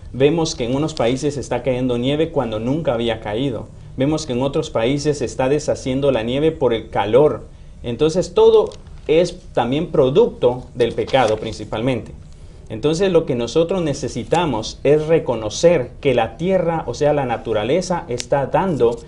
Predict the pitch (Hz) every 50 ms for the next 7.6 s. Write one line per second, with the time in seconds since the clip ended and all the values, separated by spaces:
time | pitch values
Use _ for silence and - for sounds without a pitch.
0 | - - - - - - 127 113 117 127 139 156 160 160 147 127 123 104 - 113
1 | - - 139 160 160 - - 143 123 113 - - 143 147 135 147 131 - - 131
2 | - - - 143 156 175 185 180 180 175 170 170 170 - - - - 127 113 110
3 | 104 104 104 110 120 135 147 151 147 - - - - 127 123 - 113 107 107 113
4 | 120 120 120 117 113 123 143 131 - - - - - - - - - - - -
5 | - 113 117 123 139 147 165 170 170 202 208 185 131 - - - - - - -
6 | - - - - - - - - - - - 107 139 151 160 175 156 165 170 156
7 | 147 143 160 220 247 247 - - 107 107 117